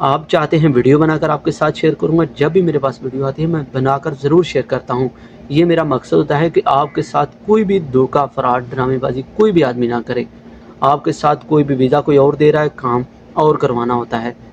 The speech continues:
जिस तरह के यहाँ पर होता है, कई लोगों के साथ उनको वीज़ा साई खास का दिया जाता है और बोला जाता है कि आपने काम करना है सऊदी अरब में, तो यहाँ पर आते हैं तो होटल पर काम कराया जाता है, तो जिस पर उनको पुलिस भी पकड़ती है और डिपोर्ट होते हैं और अपने पैसे भी ज़ाया कर जाते हैं।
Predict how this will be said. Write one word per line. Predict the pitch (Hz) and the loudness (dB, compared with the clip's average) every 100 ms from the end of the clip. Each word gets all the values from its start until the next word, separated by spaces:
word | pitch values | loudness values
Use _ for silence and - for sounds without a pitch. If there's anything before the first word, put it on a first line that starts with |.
| - | -8
जिस | 143 - | -6 -4
तरह | 151 | -4
के | 143 | -2
यहाँ | 143 135 | -2 -2
पर | 135 | -4
होता | 127 127 139 | -4 -4 -4
है, | 139 | -2
कई | 139 | -2
लोगों | 135 131 | 0 0
के | 135 | -2
साथ | - 135 139 | -2 -4 -2
उनको | 135 139 | -4 -2
वीज़ा | 127 127 139 | -2 -2 -2
साई | - 127 | -2 -4
खास | - 147 - | -2 -4 -2
का | 156 | -4
दिया | 151 156 | 0 0
जाता | 151 156 | 0 0
है | 156 | 0
और | 139 | 0
बोला | 131 131 135 | 0 0 0
जाता | 139 147 | 0 0
है | 151 - - - - - - | -4 -10 -20 -20 -20 -20 -6
कि | 160 | -2
आपने | 165 135 139 135 | 0 0 0 0
काम | 127 120 | 0 0
करना | 123 127 | 0 -2
है | 123 | -2
सऊदी | 123 117 | -4 -6
अरब | 117 | -4
में, | 120 117 - - - | -6 -6 -14 -14 2
तो | - | 2
यहाँ | 139 143 160 | 4 0 0
पर | 151 | 0
आते | 147 165 | 0 2
हैं | 151 | 2
तो | |
होटल | 147 143 143 | 2 0 0
पर | 139 120 | -2 -4
काम | 120 113 | -6 -6
कराया | 120 113 | -6 -6
जाता | 117 117 117 | -6 -6 -8
है, | 117 110 - - - - | -12 -14 -20 -20 -6 -6
तो | |
जिस | 123 156 | -2 -4
पर | - 151 | 0 -2
उनको | - 135 123 | -2 -6 -4
पुलिस | 135 135 143 | -2 0 0
भी | 156 | -2
पकड़ती | 143 147 139 147 | -4 -4 -4 0
है | 147 | 0
और | 131 | 0
डिपोर्ट | 117 123 127 127 | -2 0 0 0
होते | 113 123 | -4 -4
हैं | 110 117 - - - - | -4 -6 -6 -20 -20 -2
और | 139 170 | 2 2
अपने | 165 147 139 | 2 0 0
पैसे | 135 120 143 | 0 0 -4
भी | |
ज़ाया | 120 120 117 | -2 -2 -2
कर | 123 120 | -4 -4
जाते | 120 113 117 | -4 -6 -8
हैं। | 113 | -10